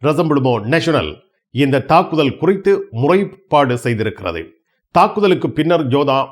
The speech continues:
பாதல்லா தனது சமூக வலைத்தளத்தில், "நாங்கள் முன்னேற முன்னேற, அதிகாரத்திற்கு நெருங்க நெருங்க,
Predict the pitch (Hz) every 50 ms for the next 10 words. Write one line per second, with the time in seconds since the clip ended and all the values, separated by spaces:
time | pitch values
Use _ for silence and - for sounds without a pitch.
0 | - 107 117 120 110 117 113 113 123 180 113 - - - 131 117 120 107 - 135
1 | 147 175 170 135 127 95 117 123 143 127 123 117 107 107 - - 151 135 110 85
2 | 87 90 - - _ _ _ _ _ _ _ _ - 123 147 160 151 123 143 139
3 | 131 131 131 - - 120 147 175 190 190 185 180 165 156 135 95 113 135 123 104
4 | 113 113 98 90 92 117 170 185 185 - _ _ _ _ - 113 151 175 208 202
5 | 220 214 202 202 - 185 156 135 - 165 165 151 - - - 113 135 156 170 165
6 | 165 143 156 135 98 98 117 127 135 123 92 - 82 82 107 160 170